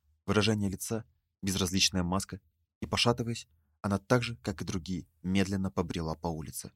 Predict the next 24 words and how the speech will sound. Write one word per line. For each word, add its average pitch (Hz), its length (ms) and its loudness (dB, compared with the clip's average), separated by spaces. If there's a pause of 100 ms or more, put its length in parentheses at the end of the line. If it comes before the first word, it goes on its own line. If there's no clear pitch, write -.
(1000)
«Зомби!» 135 540 10 (580)
резанула 101 440 2
его 92 160 0
жуткая 98 280 -2
догадка. 92 420 2 (520)
«Это 131 220 8
действительно 190 540 10
зомби!» 185 480 10 (800)
И 104 60 0
от 101 100 2
этого 113 380 0
все - 240 -2
похолодело 82 720 -4 (140)
внутри. - 460 -10 (800)
Если 98 140 2
это 110 60 0
действительно 120 420 2
так, 127 340 2
и 110 60 0
весь 110 120 4
студенческий 113 440 0
городок 104 300 -2
заполнен 98 440 0
зомби, 113 360 0